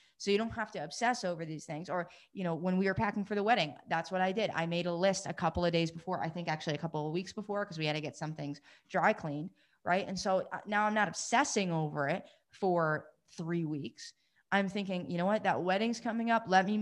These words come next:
like, we're gonna try on our clothes tonight. That's gonna be one of the things that we do tonight, but that's a tonight problem. We're gonna try on those clothes tonight. Then we're gonna figure out the dry cleaning,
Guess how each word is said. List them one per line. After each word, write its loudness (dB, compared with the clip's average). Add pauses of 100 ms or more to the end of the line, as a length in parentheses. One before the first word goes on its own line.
(100)
like, 0
we're 0
gonna 0
try 4
on 4
our 2
clothes -4
tonight. -2
That's -12
gonna -10
be -6
one -4
of -6
the -8
things -8
that -8
we -10
do -2
tonight, 2 (360)
but -12
that's -12
a -20
tonight -2
problem. 0
We're -6
gonna -6
try 4
on 2
those 0
clothes 0
tonight. -2 (160)
Then -2
we're -8
gonna -6
figure -2
out 0
the -16
dry 6
cleaning, 0